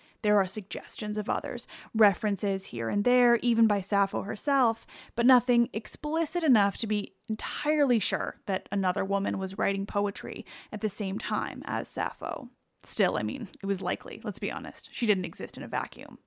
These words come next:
Sappho was certainly the first woman poet of ancient Greece in terms of the evidence we have. However, as much as she's often called the first woman poet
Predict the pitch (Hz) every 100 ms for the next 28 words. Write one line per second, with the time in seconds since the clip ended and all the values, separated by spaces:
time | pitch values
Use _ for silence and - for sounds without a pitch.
0 | _ _ _ _ _ _ _ _ _ -
1 | - - - - 285 320 381 302 - 277
2 | 320 320 285 226 220 - 214 208 202 185
3 | 190 190 - 202 226 226 - - - 220
4 | 220 196 208 196 185 196 - 240 214 -
5 | - - - 196 208 - - - - -
6 | - 240 247 247 254 - 226 254 294 285
7 | - 220 233 220 - 220 220 220 208 214
8 | 202 185 196 - 202 190 - 196 185 185
9 | - 190 190